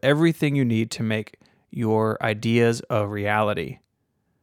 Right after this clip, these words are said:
You start with a professionally designed template, and they have this awesome suite of drag and drop tools to make it your own,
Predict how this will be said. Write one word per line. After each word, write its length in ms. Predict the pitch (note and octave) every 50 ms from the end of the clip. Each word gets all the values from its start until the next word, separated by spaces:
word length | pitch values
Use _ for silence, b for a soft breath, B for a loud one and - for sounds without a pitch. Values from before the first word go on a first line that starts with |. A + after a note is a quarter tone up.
| _ _ _ _ _ -
You 80 | - C3
start 220 | - - D3+ C#3+
with 80 | C#3+ C#3
a 60 | B2+
professionally 520 | C3+ C3 - - D3 C#3 C3+ - D#3+ C#3
designed 440 | B2+ B2+ A#2+ C3 C3 B2 B2 B2 -
template, 360 | - C3 A#2+ - C3+ C#3 -
and 120 | - C3 B2
they 40 | A#2+
have 220 | B2 A#2+ A#2+ A#2
this 180 | A#2 A2+ - - -
awesome 400 | C#3+ C#3 C#3 C3+ - - D3 C3
suite 280 | - - C3 B2+ B2 A#2
of 80 | A2+
drag 260 | - A#2 A2 A2 A#2 B2
and 100 | B2 A#2+
drop 240 | B2+ A#2+ B2 -
tools 240 | - B2 A2+ A#2 A2+ -
to 80 | - A2
make 200 | A2 G#2+ - A2
it 40 |
your 200 | G#2 G#2+ G#2+ G#2+
own, 300 | A2 B2 C#3 D3+ D#3 E3